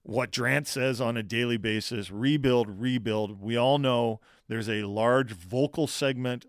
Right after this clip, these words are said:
of the fan base that says, "Rebuild, rebuild, rebuild." What have the Canucks done? Retool. This is, this is how they operate.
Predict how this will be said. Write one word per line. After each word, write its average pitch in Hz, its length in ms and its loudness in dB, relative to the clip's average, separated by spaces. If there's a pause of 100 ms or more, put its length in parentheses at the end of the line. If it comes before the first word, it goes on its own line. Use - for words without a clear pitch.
(140)
of 107 280 -6
the - 80 -18
fan 165 360 0
base 165 280 2
that 120 180 -4
says, 113 240 -4
"Rebuild, 131 680 0
rebuild, 131 480 4
rebuild." 113 680 2 (600)
What 143 180 8
have 165 120 4
the 160 100 4
Canucks 139 400 -2
done? 92 260 -4 (1160)
Retool. 95 520 -6 (1300)
This 139 300 4
is, 147 240 4 (100)
this 139 220 2
is 151 160 2
how 131 280 2
they 120 160 2
operate. 98 560 -2